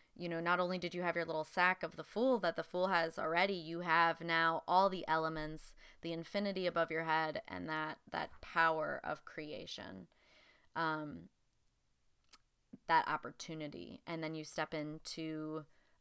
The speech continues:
uh, number two, the duality, uh, which, and the, just the, op-, the, the, s-, sorry, rewind,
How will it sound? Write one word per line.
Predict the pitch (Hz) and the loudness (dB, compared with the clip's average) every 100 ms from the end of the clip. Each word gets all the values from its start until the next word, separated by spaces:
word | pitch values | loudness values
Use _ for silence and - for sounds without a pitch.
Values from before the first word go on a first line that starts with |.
| - | -10
uh, | 156 139 101 - - | -8 -6 -6 -8 -8
number | 160 151 - | -8 -8 -10
two, | - 190 175 175 170 185 _ | -6 -2 -2 -2 -4 -8 _
the | 165 | -8
duality, | 156 151 151 156 156 160 156 156 156 156 _ _ _ _ - | -6 -4 -2 2 4 2 0 -8 -10 -12 _ _ _ _ 0
uh, | 151 147 | 2 2
which, | 160 - - _ _ _ _ 165 | -2 -6 -14 _ _ _ _ -6
and | 160 | -4
the, | 151 - _ - - - | -6 -10 _ -18 -16 -8
just | 160 - | -8 -4
the, | |
op-, | 139 156 - - | -2 -2 -4 -6
the, | 151 - - 165 160 - - - | -4 -6 -14 -14 -14 -14 -14 -8
the, | |
s-, | 170 - - _ _ _ _ _ | -6 -6 -12 _ _ _ _ _
sorry, | - 160 143 180 180 _ _ - - _ _ _ _ _ _ _ - - | -4 -2 -2 -10 -16 _ _ -18 -18 _ _ _ _ _ _ _ -20 -16
rewind, | 156 185 226 156 156 196 220 | -4 -2 0 -2 -6 -10 -14